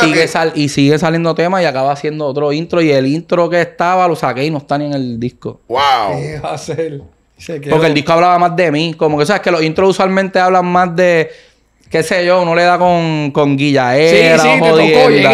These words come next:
Speaker 3: llegué, llegué yo.
Speaker 1: Sí, porque
Speaker 3: <laughs>
Speaker 1: es lo que... y dije, "¿Sabes qué? No, papi, yo quiero que en verdad sea todo súper conceptual". Y todos los temas que hablaban un poco más de mí, eso los saqué y todo el disco es así, como que una historia de amor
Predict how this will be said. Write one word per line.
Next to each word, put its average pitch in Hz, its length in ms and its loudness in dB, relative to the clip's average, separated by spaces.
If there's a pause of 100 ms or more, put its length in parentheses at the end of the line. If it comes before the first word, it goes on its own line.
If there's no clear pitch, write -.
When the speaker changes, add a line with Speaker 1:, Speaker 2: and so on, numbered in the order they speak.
Speaker 3:
llegué, - 60 0
llegué 190 280 0
yo. 170 300 0 (140)
Speaker 1:
Sí, 151 480 2
porque 151 460 0
Speaker 3:
<laughs> - 20 -8
Speaker 1:
es 147 100 0
lo 160 160 2
que... 175 480 0
y 151 140 -2
dije, 160 200 -2
"¿Sabes 175 260 -2
qué? 147 200 -4
No, 139 160 -2
papi, 160 220 -2
yo 151 80 -2
quiero 139 160 -2
que 156 60 -2
en 151 80 -4
verdad 151 200 -2
sea 147 160 -4
todo 139 180 -2
súper 135 240 -2
conceptual". 120 720 -4
Y 131 120 -4
todos 120 140 -2
los 135 100 -6
temas 151 240 -4
que 156 120 -4
hablaban 143 260 2
un 143 140 -4
poco 139 180 -2
más 143 180 -2
de 139 120 -2
mí, 139 180 -2
eso 147 180 -8
los 123 120 -8
saqué 113 360 -2
y 127 80 -2
todo 127 140 -4
el 117 80 -4
disco 127 320 -4
es 131 60 0
así, 123 380 -6
como 120 200 -4
que 113 80 -6
una 117 100 -6
historia 135 300 -4
de 131 60 -2
amor 131 320 -6